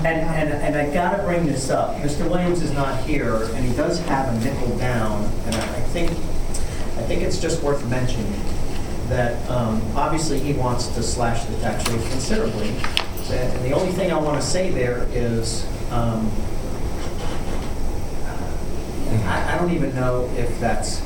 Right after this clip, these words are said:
Speaker 1: a possibility, given what we funded in this past budget. Um, but obviously, the, the pull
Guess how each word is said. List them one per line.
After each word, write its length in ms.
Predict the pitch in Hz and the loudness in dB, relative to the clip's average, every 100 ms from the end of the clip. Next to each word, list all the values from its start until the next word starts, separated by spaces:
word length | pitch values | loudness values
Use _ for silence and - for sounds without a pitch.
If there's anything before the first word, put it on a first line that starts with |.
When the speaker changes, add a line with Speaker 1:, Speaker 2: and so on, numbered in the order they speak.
| - | -2
Speaker 1:
a 120 | 127 123 | 0 0
possibility, 840 | - - 143 135 147 151 123 110 - | 2 0 2 2 2 2 2 2 0
given 360 | - 123 123 117 113 - 120 | 0 2 2 0 0 2 2
what 220 | 117 - | 2 2
we 80 | 117 | 0
funded 380 | 117 139 127 117 117 - 120 | 2 0 0 0 0 0 -2
in 80 | 117 | -2
this 240 | 113 - - - - | 0 0 0 0 0
past 260 | 120 117 120 | 2 2 0
budget. 340 | 120 117 117 - - - - - - - | 0 0 0 -2 -2 -2 -2 -2 0 2
Um, 260 | 120 117 113 113 - - | 2 2 0 0 0 0
but 280 | - 135 127 | 0 0 0
obviously, 540 | 180 165 160 156 143 127 | 0 0 0 0 0 0
the, 300 | 123 117 113 110 110 - - | 0 0 0 0 -2 -2 0
the 120 | - - - | 0 -2 0
pull 500 | 180 180 - 107 214 | 0 0 0 0 -2